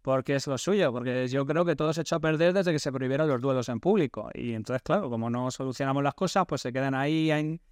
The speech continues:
enquistadas y tal, y ya está.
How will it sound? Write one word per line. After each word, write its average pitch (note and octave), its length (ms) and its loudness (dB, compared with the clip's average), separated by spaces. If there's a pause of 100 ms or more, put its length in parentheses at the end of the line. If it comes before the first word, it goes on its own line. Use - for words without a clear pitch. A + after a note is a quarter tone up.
(280)
enquistadas F3 920 2
y E3+ 80 0
tal, A3+ 320 4
y D3+ 320 0
ya C#3+ 120 0
está. E3+ 400 0